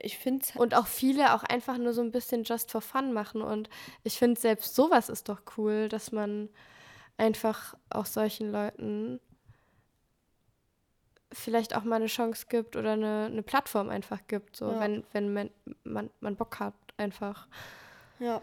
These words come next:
Speaker 1: voll, auf jeden. Ja, ähm, ich bin auch irgendwie,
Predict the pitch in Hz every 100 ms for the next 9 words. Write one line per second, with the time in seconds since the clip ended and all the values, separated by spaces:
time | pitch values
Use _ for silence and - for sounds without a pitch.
0 | - - 214 214 - 226 - 208 220 220
1 | _ _ _ _ _ _ _ _ _ _
2 | _ - 226 220 - _ _ - 220 220
3 | 220 214 208 208 202 208 _ - _ -
4 | 196 - _ _ _ _ _ _ _ _
5 | _ 233 262 220 208 - 233 254 240 240
6 | 247 247 233